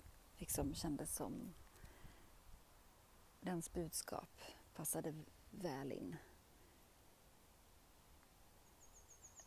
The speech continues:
Och jag tänkte precis på min pappa just då, eh, vilket är ganska naturligt, för han finns inte hos oss sedan ganska många år tillbaka, men min son är,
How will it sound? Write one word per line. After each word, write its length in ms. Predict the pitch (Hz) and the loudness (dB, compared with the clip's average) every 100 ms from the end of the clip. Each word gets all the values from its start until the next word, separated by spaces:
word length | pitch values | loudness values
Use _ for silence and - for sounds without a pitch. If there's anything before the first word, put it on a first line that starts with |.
| - - | -6 -2
Och 240 | 175 - | -2 0
jag 80 | 180 | 0
tänkte 280 | - 185 - | 2 2 0
precis 300 | - 175 156 | 0 2 2
på 100 | - | 4
min 120 | 165 | 4
pappa 480 | - 320 - - 254 | 4 -2 -4 4 8
just 300 | 196 - - | 8 8 6
då, 180 | - - - - - - - - - | 6 6 0 -10 -16 -16 -14 -6 2
eh, 560 | 170 160 165 165 156 | 4 4 2 2 2
vilket 580 | 165 160 - - - - 165 160 170 - - - | 2 0 -2 -4 -4 -6 -6 -8 -10 -12 -12 -6
är 80 | 175 | -4
ganska 280 | - - 143 | -4 0 0
naturligt, 760 | 151 - - - - - - - | 0 2 0 0 -2 -2 -2 -2
för 80 | - | 2
han 120 | 160 | 2
finns 320 | - - - | 2 4 4
inte 240 | 170 - 180 | 4 2 2
hos 340 | 180 190 - | 2 2 4
oss 340 | 254 - - - - | 4 4 4 2 -6
sedan 180 | - - | -2 2
ganska 200 | 208 - | 2 4
många 180 | 208 202 | 4 6
år 100 | 214 | 4
tillbaka, 520 | - 214 202 - 233 | 4 2 2 0 -2
men 240 | 220 214 214 - - - - - - - - - - - - - - - - - - - - | 0 0 -2 -8 -16 -16 -16 -16 -16 -18 -18 -16 -16 -16 -16 -18 -18 -18 -18 -16 -16 -10 -4
min 120 | 185 | -2
son 300 | - 190 180 | 0 0 0
är, 200 | 180 | 0